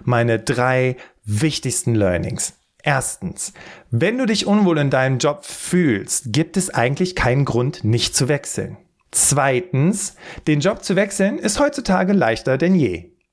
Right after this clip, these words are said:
Denn auch viele Unternehmen verzichten auf ein Anschreiben, sodass du nur einen Lebenslauf hochladen musst. Beispielsweise meine Frau Caro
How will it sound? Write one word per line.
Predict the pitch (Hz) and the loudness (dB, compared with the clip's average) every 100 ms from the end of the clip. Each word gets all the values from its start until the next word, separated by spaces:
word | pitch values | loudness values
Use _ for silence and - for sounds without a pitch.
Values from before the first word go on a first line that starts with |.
| 107 | -2
Denn | 143 151 185 202 - - | 2 2 2 -2 -10 -4
auch | 143 175 - - | -2 -2 -4 -14
viele | - - 220 208 | -4 0 2 2
Unternehmen | 175 170 156 160 160 | 0 0 2 2 0
verzichten | 147 - 147 - | -2 0 0 0
auf | 117 113 | 0 0
ein | 110 | 0
Anschreiben, | 131 202 220 - 196 202 | 0 -2 -2 -2 0 2
sodass | 165 139 - | 0 0 -2
du | 120 | 0
nur | 127 117 | 2 2
einen | 107 107 | 2 2
Lebenslauf | 180 220 196 170 - | 0 0 0 0 0
hochladen | 160 160 139 139 | -2 0 0 0
musst. | 135 135 | -2 -2
Beispielsweise | - 165 - 143 131 123 123 | -2 -2 -2 -2 0 0 0
meine | 113 113 | 0 0
Frau | 120 113 | 0 0
Caro | - 190 175 175 | 0 0 0 -2